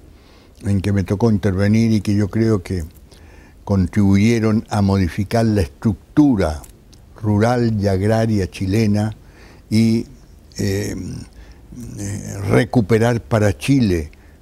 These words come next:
las riquezas mineras que hoy día han vuelto a poder de las transnacionales, pues. Así que ha sido una recuperación muy momentánea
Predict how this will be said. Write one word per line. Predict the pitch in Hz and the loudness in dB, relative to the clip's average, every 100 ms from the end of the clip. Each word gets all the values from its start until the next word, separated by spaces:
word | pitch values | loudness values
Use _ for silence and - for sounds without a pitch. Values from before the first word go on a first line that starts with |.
| - | -6
las | 98 92 | -2 -2
riquezas | 98 110 110 - 90 | -2 -2 -2 -2 0
mineras | 101 110 120 95 73 - - - - - - - | 2 2 2 0 -2 -6 -20 -20 -20 -20 -20 -8
que | - | 2
hoy | 127 104 | 2 4
día | 104 104 98 101 | 2 2 0 -2
han | - 98 | 0 2
vuelto | 95 101 92 - 110 - | 4 2 0 -2 -4 -4
a | 98 | -6
poder | 101 95 90 92 101 - - - - - | -2 0 0 -2 -10 -20 -20 -20 -20 -10
de | 101 | -6
las | 92 - | -4 -2
transnacionales, | 95 95 104 131 127 - - | -4 -2 -2 0 0 -2 -10
pues. | - - - _ - - - - - - - - - - - | -14 -18 -18 _ -20 -20 -20 -20 -20 -20 -20 -20 -20 -20 -10
Así | 95 90 123 | -4 -2 -2
que | 104 | 0
ha | 98 | 0
sido | - 117 | 2 2
una | 110 104 | 2 2
recuperación | 110 98 104 104 98 - 120 110 | 0 0 -2 0 0 0 0 2
muy | 101 117 120 | 4 4 2
momentánea | 113 98 98 90 - 123 101 80 69 | 2 2 0 0 0 0 0 -2 -6